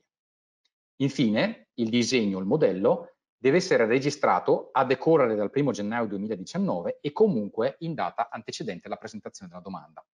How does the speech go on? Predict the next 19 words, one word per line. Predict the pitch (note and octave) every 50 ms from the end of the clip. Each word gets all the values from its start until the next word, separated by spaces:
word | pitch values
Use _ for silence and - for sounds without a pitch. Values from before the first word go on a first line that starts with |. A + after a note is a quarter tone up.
| _ _ _ _
Quindi | - A#2+ A2+ G#2
io | A2 A2
non | G2 G#2+ B2+ C3 A2
posso | - G#2+ G2+ - - F2+ E2 E2+ _ _ _ _ _ _
presentare | - G2+ G#2 G#2+ G2 - A2 G#2
la | F2+ F2
domanda, | G2+ A#2 A#2+ G2 F2 D#2+ E2 F2+ G2+ C3 D#3 - - -
vedremo | F#2 E2+ F#2 G2 F#2+ F#2+
successivamente | - F#2 - - - - - F2+ F#2 F#2+ G2 - F#2
i | -
termini | - G2 G2 F#2+ F2+ E2+
di | E2
presentazione, | - - F2 - E2+ E2 - D#3+ - - G#2 E2+ D#2 D#2 - _ _ _
se | _ - - C#3+
non | - -
ho | F#2 G2
già | G#2 - C#3+ - - - _ -
un, | G#2 F#2 F2+
eh, | F2+ F2+ - _ F2 E2+ E2+ D#2+ D#2+ D#2+ D#2 D#2 D2+ -